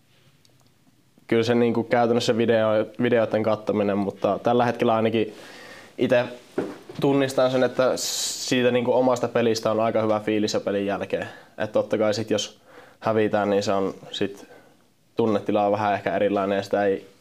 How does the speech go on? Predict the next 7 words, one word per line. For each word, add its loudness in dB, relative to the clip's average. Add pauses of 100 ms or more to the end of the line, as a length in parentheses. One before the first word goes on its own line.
(560)
tavallaan 2
osaa 0
katsoa -2 (380)
niin 2
isosta 0
näkökulmasta, 0
että -4